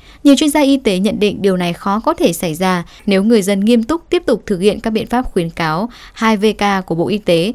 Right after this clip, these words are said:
vaccine, khẩu trang và khử khuẩn. Tiến sĩ Nguyễn Hải Công, trưởng khoa hô hấp Bệnh viện Quân y một bảy năm Thành phố Hồ Chí Minh cho rằng, việc gia tăng ca bệnh covid mười chín thì chỉ liên quan một phần đến biến chủng mới.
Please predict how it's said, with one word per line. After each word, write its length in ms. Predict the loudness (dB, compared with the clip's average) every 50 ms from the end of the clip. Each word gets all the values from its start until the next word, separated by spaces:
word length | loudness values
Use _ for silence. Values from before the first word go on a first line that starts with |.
| -10 -16 -18 -8 -4
vaccine, 480 | -2 -2 -2 0 0 0 0 0 0 -2 -4
khẩu 240 | -4 -2 -2 -2 -2
trang 440 | -4 -4 -4 -2 -2 -4 -4 -8 -10 -8 -4
và 160 | -4 -4 -4
khử 240 | -4 -2 -4 -4 -2
khuẩn. 280 | 0 0 0 0 0 -4 -10 _ _ _ _ -20 _ -20 _ -20 _ -20 _ -20 -20 -20 -20 -20 -20 -20 -20 -20 -20 _ -20 -20 -20 -20 -20 -20 -20 -20 -20 -20 -20 _ -20 -20 _ -20 -20 -20 -20 -8 2
Tiến 120 | 4 4 4
sĩ 180 | 4 2 -2
Nguyễn 220 | 2 2 2 2 2
Hải 200 | 0 0 -2 -4
Công, 340 | 0 0 0 0 0 -4 -8 -12 _ -20 -20 -14 -6
trưởng 220 | 0 0 0 4
khoa 100 | 4 4
hô 100 | 4 6
hấp 180 | 4 2 0 0
Bệnh 200 | -2 -4 -2 -2
viện 140 | -4 -2
Quân 180 | 0 0 0 2
y 140 | 2 2 0 0
một 180 | 0 -2 0
bảy 180 | 0 -2 -2 -2
năm 260 | -4 -4 -6 -6 -6
Thành 140 | -8 -10 -8
phố 120 | -6 0
Hồ 140 | 2 2 2
Chí 200 | 2 0 -6 -4
Minh 180 | -4 -4 -4 -4
cho 180 | -4 -6 -6
rằng, 260 | -4 -2 -2 -2 -4 -6 -10 _ -20 -20 -20 -16 -4 2
việc 120 | 2 2
gia 140 | 4 2 0
tăng 240 | 0 0 0 0 0
ca 140 | 0 -2 -2
bệnh 200 | -2 -2 -4 -2
covid 240 | -4 -4 -2 0
mười 120 | 0 0 -2
chín 380 | -2 -2 -2 0 0 0 0 0 0 0
thì 120 | 0 0
chỉ 180 | 2 2 0 0
liên 180 | 2 0 0
quan 240 | 0 -2 -2 0 0
một 160 | -2 -2 -4
phần 220 | -2 -2 0 0 0
đến 100 | -2 -2
biến 160 | -4 -4 -4
chủng 240 | -4 -4 -4 -2 -2
mới. 260 | -2 -2 -2 -4 -4